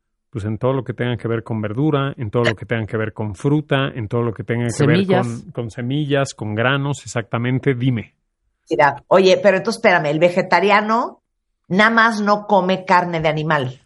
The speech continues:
Speaker 1: Anda, exacto, principalmente, digamos, carne, pollo, pescado, no la va a comer. Y, y, pues, salmón y otro tipo de carnes, ese tipo de cosas, pues no la va a comer.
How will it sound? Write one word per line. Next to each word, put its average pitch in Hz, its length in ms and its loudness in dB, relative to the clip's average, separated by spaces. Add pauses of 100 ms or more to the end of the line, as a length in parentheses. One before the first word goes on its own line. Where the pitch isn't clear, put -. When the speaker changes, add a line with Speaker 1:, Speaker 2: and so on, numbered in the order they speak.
Speaker 1:
Anda, 135 260 2
exacto, 135 460 0
principalmente, 151 840 0
digamos, 127 560 -4
carne, 127 380 0
pollo, 120 420 -2
pescado, 131 680 -2 (560)
no 123 460 2
la 123 120 2
va 120 100 2
a 117 40 -2
comer. 107 260 -6 (160)
Y, 117 640 -4
y, 117 40 -2 (160)
pues, 143 140 -4
salmón 143 640 2
y 117 80 -2
otro 117 200 -6
tipo 113 220 -4
de 101 80 -8
carnes, 117 400 -2
ese 110 180 -4
tipo 113 200 -6
de 110 60 -6
cosas, 165 360 0
pues 117 140 -6
no 127 120 0
la 127 80 6
va 123 100 4
a 117 40 -4
comer. 104 240 -8